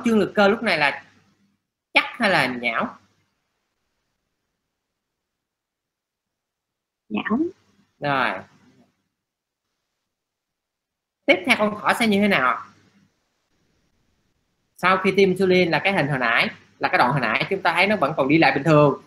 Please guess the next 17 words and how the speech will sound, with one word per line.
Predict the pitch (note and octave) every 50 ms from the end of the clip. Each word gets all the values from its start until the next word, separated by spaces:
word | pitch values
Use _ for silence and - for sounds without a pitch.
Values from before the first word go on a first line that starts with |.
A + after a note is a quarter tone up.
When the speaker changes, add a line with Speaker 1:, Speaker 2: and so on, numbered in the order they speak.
| _ _ _ _
Speaker 1:
ăn | - D3 D#3 D#3+
rất | F3 A3+
là | B3+ E3 C3
háo | A#2+ D3+ G3
ăn, | G#3 F3+ E3+ E3 D#3 D#3 - - _ _ _ _ _ _ _ _ _ _ _ _ _ _ _ -
hoạt | D3+ C#3+ -
động | D#3+ C3+ C3 C#3+
vẫn | C#3 C#3 D#3+
còn | E3+ D3 C3+ C#3+
nhanh | F3+ G3+ G#3
nhạy | G3 D#3 C3
linh | D3+ F3+ G3
hoạt, | G3+ G3 F3+ D#3+ D#3 D#3+ - - - _ _ _ _ _ _ _ _ _ _ _ _ _ -
thậm | B2+ B2+ D3 -
chí | F#3+ G3+ A3+
là | A#3 G3+ D3+ C3 B2+ -
còn | C3+ C3 C3 B2+ B2 B2